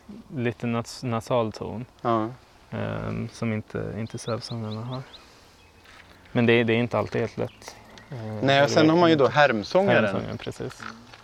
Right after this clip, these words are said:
Speaker 2: Det som kanske är lite
Speaker 1: Som
Speaker 2: mer
Speaker 1: kör ännu mer på det nasala.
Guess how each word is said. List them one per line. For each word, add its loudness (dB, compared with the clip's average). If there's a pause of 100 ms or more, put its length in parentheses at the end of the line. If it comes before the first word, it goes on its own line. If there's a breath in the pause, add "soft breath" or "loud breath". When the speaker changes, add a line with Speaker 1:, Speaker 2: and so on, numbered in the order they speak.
(140)
Speaker 2:
Det -8
som 2
kanske 0
är 4
lite -2
Speaker 1:
Som 0
Speaker 2:
mer 2
Speaker 1:
kör 4
ännu 0
mer -2
på -10
det -8
nasala. -6